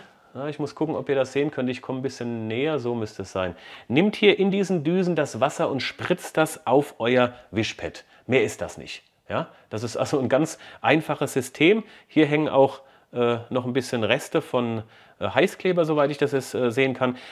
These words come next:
Das ist alles gut abgesichert. Ich hatte hier noch keinen Kurzschluss. Das ist ja alles nur in einem, ähm, äh, kleinen Bereich. Da sind zwei A-A-Batterien drin. Aber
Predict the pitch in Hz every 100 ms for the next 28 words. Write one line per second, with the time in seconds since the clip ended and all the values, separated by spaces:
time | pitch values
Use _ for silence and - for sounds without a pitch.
0 | - 120 131 120 135 - 131 - 151 170
1 | 147 139 143 127 139 131 131 120 - 110
2 | - 143 - 147 143 - - - 113 117
3 | 123 95 123 123 131 123 117 113 107 104
4 | - - 117 104 101 - - - 107 104
5 | - 107 123 113 90 110 123 101 101 -
6 | 98 101 - 98 98 113 104 87 87 82
7 | 82 - 90 104 151 208